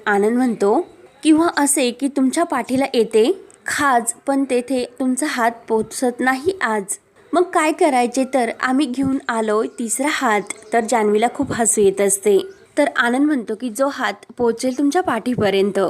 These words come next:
तर अक्षय म्हणतो की, जर आपले पैरों में दर्द होता है तब कलिंगड से एक पाउडर बनती है, उसमें जीरा या हल्दी मिक्स करके ढवळ ढवळ के इसमें दो तीन बार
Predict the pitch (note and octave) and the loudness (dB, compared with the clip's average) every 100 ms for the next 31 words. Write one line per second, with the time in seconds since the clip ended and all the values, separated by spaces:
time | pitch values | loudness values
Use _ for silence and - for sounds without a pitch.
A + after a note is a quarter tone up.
0 | - - - F#4+ - D4+ D4+ F#4+ G4+ F#4 | -4 -18 -2 0 0 -2 -2 0 2 2
1 | A#3+ B3 B3 C#4+ B3+ B3+ A3+ - - A3+ | 0 -6 -4 -6 -2 0 0 -2 -12 -10
2 | - A#3+ B3+ B3 B3 A3+ G#3 A3+ A#3 A3+ | -6 -4 -2 -2 0 4 4 4 2 2
3 | G#3+ G#3 B3+ A#3 G3 G#3 G#3+ G#3 G#3 D4+ | 0 2 0 2 0 2 2 4 2 0
4 | - - - - G4 G4 D4+ C#4 C#4+ D4+ | -10 -20 -8 0 0 2 0 2 2 2
5 | D4+ C4+ B3+ - C#4 - A#3 G#3 A3+ A3+ | 2 0 -2 -2 -4 0 0 0 -2 -2
6 | G#3 G3 B3 A3+ G#3 G3+ - A3+ B3 A3+ | -2 -2 -4 0 0 0 -4 -6 0 2
7 | G#3 F4+ - - - G#3 C#4+ D4 E4 F4 | 2 0 -8 -18 -10 -2 2 4 4 2
8 | D#4+ - - B3 A#3+ C#4 C4 A#3+ - - | 2 0 -2 0 2 2 2 0 -4 0
9 | B3 A#3+ G#3 C4 - - _ - A3+ D4 | 0 2 2 2 -2 -14 _ -8 0 2
10 | D4 E4+ F4 C#4 B3+ B3+ A3+ - B3+ - | 4 4 4 2 0 2 0 2 -4 -2
11 | C4+ A#3+ A3+ A3 - - G#3+ B3 A#3+ A#3+ | -2 2 2 2 0 -4 -2 0 2 0
12 | G#3 | -2